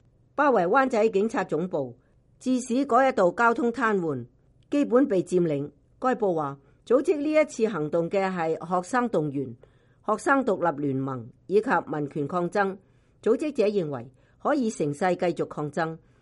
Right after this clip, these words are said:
喺發起和平包圍警總，但係強調切勿做出掟磚頭等衝擊行為。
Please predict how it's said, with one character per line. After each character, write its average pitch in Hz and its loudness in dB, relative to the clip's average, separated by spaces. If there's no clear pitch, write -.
喺 233 -2
發 233 0
起 220 0
和 170 0
平 147 -4
包 240 4
圍 135 -2
警 180 0
總， 175 -2
但 202 2
係 196 0
強 175 -2
調 190 2
切 202 -4
勿 196 2
做 180 0
出 180 -4
掟 208 0
磚 233 -4
頭 151 -6
等 175 -2
衝 220 -2
擊 226 -4
行 131 -8
為。 127 -8